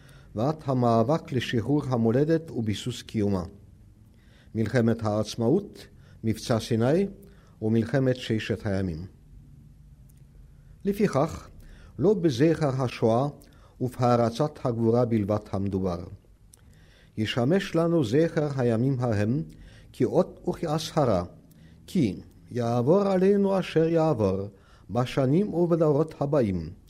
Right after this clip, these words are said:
שומה עלינו לשאת גורלנו בכבוד, ולהשיב המלחמה שערה, כפי שידעו לוחמי ישראל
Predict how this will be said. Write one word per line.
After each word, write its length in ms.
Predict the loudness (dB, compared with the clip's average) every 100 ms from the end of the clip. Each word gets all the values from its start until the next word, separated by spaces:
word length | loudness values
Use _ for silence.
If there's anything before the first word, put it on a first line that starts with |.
| -20 -20 -20 -20 -20 -18
שומה 580 | -2 0 2 2 2 4
עלינו 520 | 6 6 4 4 4
לשאת 420 | 2 2 2 2
גורלנו 520 | 2 4 6 6 4
בכבוד, 580 | 2 0 0 0 -2 -10 -20 -20 -20 -20 -14 -4
ולהשיב 540 | 0 0 -2 -4 -6 -4
המלחמה 580 | -2 -2 -2 0 0
שערה, 500 | -2 0 0 0 -2 -6 -12 -20 -20 -20 -20 -16
כפי 260 | -6 -2 -2
שידעו 760 | 0 2 4 4 2 0 -2 -2
לוחמי 400 | 0 0 2 4
ישראל 840 | 4 2 2 0 4 4 4 0